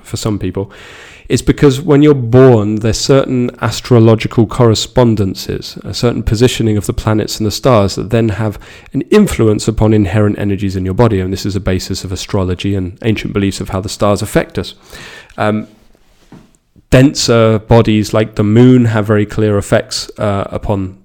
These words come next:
mental state and length of energy in the body,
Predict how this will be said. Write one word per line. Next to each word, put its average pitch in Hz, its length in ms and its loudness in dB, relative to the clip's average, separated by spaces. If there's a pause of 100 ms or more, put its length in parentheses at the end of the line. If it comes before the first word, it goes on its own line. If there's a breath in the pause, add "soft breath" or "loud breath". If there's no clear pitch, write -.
(560 soft breath)
mental 110 440 -2
state 117 480 0
and 98 160 -4
length 107 200 -4
of 104 120 -2
energy 104 340 0
in 98 80 -4
the 95 80 -4
body, 104 260 0